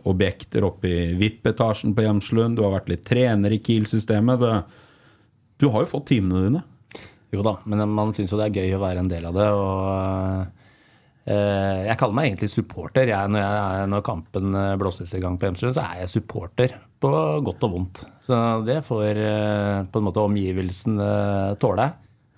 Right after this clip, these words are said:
Speaker 2: Eh, men, eh, det har vært noen roller jeg har opp gjennom åra, og, eh, veldig mye moro.
Speaker 1: Men, eh, fotballsupporteren, eh, Jørn Karlsrud, er han en sånn f-,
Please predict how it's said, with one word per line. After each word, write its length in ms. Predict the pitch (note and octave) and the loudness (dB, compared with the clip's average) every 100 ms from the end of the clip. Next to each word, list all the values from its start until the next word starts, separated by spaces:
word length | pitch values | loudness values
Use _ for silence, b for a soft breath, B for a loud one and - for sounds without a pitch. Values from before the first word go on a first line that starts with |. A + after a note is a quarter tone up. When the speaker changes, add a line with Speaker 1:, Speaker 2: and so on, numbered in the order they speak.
| - | -8
Speaker 2:
Eh, 320 | - G#2+ G#2+ G#2+ | -2 0 2 2
men, 340 | A2 A2 A2 | 2 0 0
eh, 240 | A2 A2 | 0 0
det 60 | G#2+ | 2
har 160 | G#2+ G#2+ | 2 0
vært 200 | G2 - | -4 -2
noen 340 | C3+ C#3 C#3 | 0 2 2
roller 360 | C#3 F#2 E2 E2 | 0 -2 -6 -2
jeg 80 | G#2 | 0
har 100 | A2+ | 0
opp 100 | F2+ | -2
gjennom 240 | G2 G2+ | -4 -2
åra, 220 | G2 G#2 D#3+ | -2 0 0
og, 680 | C#3 A2 G#2+ G#2+ G#2 G#2 F#2+ | 0 0 0 0 -2 -2 -4
eh, 520 | G2 - - - A#2+ | -8 -14 -20 -8 0
veldig 200 | A#2 G2+ | 0 2
mye 120 | G#2 | 0
moro. 180 | G2 F2+ - - _ _ _ _ - B2 B B | -2 -4 -8 -20 _ _ _ _ -6 -6 B B
Speaker 1:
Men, 240 | C#3+ F3+ G3 | 2 2 2
eh, 100 | F3+ - _ _ _ _ _ - | -2 -6 _ _ _ _ _ -6
fotballsupporteren, 1040 | - E3+ - G2 - G2+ G#2+ G2+ C3 B2 | -2 0 2 0 0 0 0 2 2 4
eh, 320 | B2+ A#2+ B2 | 2 2 2
Jørn 160 | G2+ A2 | 2 0
Karlsrud, 500 | - F2 E2 A2 G#2+ - - | -2 -6 -2 0 0 -2 -2
er 220 | A2+ A2+ | 0 2
han 260 | A2 G#2 G2+ | 2 2 2
en 100 | A2+ | 0
sånn 260 | G#2+ G#2 A2 | 0 2 2
f-, 520 | A2 - - A#1 - | 0 -8 -4 -2 -2